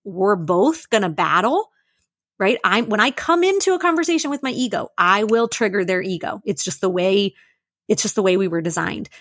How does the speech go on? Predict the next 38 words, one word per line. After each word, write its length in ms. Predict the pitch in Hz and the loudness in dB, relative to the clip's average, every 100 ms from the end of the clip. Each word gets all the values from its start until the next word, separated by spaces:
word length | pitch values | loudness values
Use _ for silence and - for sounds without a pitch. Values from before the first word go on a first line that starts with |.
| _ | _
And 100 | 196 | -2
when 120 | 185 | 2
I 100 | 190 | 2
trigger 320 | 202 262 262 247 | 0 0 0 0
their 160 | 226 | 0
ego, 480 | - 254 240 170 165 - _ _ _ _ _ _ | 0 2 2 0 -4 -8 _ _ _ _ _ _
our 100 | - | -2
hearts 400 | 190 - 226 - | -2 0 0 0
do 120 | - 180 | -2 0
not 220 | 180 196 | 0 0
connect. 400 | 190 185 180 - | -2 -2 -2 -4
You 100 | 190 | 0
will 220 | 185 190 | 0 2
not 220 | 208 208 | 2 0
feel 180 | - 208 | 0 0
the 100 | 185 | 0
connection 460 | 185 180 170 202 190 | -2 -4 -2 -2 -2
that 100 | 180 | -2
you 100 | 170 | -4
are 120 | - | -2
actually 360 | 160 - 190 175 | -2 -2 -2 -2
desiring. 580 | 165 170 175 202 226 | 0 0 0 0 0
And 180 | 202 175 | 0 -2
more 460 | 175 180 185 202 233 | 0 0 2 2 4
likely 420 | 214 208 226 233 | 2 2 2 2
than 180 | 226 240 | 2 2
not, 300 | 294 247 - | 4 2 0
you 120 | 196 | -4
will 100 | 175 | -4
not 380 | 170 175 175 - | -2 -2 -2 -2
get 180 | 185 - | -2 -2
what 180 | 175 | -2
it 120 | 170 165 | 0 0
is 160 | 165 | -2
that 160 | - - | -4 -6
you 380 | 175 170 190 214 | -4 0 2 2
truly 480 | - 202 196 180 | 0 0 2 0
need. 420 | 175 170 170 - | -2 -4 -8 -12